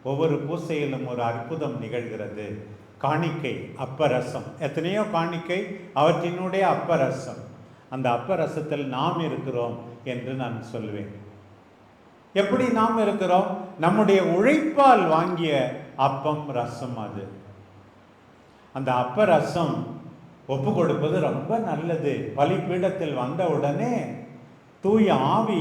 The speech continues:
இறங்கி வருவதால், வசீகர வார்த்தைகளால் ஆண்டவருடைய உடலாக ரத்தமாக மாறிவிடுகிறது. நாம் அங்கே இருந்தோம், இங்கே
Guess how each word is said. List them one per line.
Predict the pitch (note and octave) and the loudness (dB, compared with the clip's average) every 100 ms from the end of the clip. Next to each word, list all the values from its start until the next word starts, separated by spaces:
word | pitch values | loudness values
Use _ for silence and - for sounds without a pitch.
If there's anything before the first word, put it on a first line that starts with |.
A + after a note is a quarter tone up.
| C#3 | 2
இறங்கி | C3 F#3+ A3+ - | 0 0 -2 -2
வருவதால், | C#3 C#3 A3 A#3+ A3+ F3+ A2+ G#2 - - | 0 0 2 2 4 4 2 -4 -12 -4
வசீகர | C3+ C#3+ A#3 A#3 G#3 D3+ | -2 0 -2 -2 0 0
வார்த்தைகளால் | C3 G3 A3 C4+ A3+ A#3+ G3 D#3 - - - - - - - - - A#2 | 0 0 0 -2 0 4 4 4 -2 -8 -14 -18 -20 -20 -20 -20 -14 0
ஆண்டவருடைய | C#3 G3 B3+ B3+ B3+ A#3+ A#3+ A3 G3+ F#3+ F#3+ F#3 F#3 F#3 | 4 6 6 4 4 6 8 6 6 2 2 4 2 2
உடலாக | E3 D3 D3 E3 D#3+ D#3 D#3+ | 2 2 4 4 6 2 2
ரத்தமாக | D3 C#3 C#3+ B2+ C3 C3+ D3 A#2+ | 0 0 -4 -2 -2 -2 -4 -4
மாறிவிடுகிறது. | B2 B2+ A2 A2 G#2+ G2+ G#2+ - - - | -4 -4 -4 -4 -6 -8 -12 -16 -16 -2
நாம் | C#3+ G3 A#3+ - - | 6 6 6 2 0
அங்கே | G3+ A#3+ B3+ | 0 4 4
இருந்தோம், | B3 A#3+ A#3 G#3 F#3 - - - D3+ | 4 2 4 6 6 4 -2 -8 -2
இங்கே | E3+ G3 G3 | 0 4 6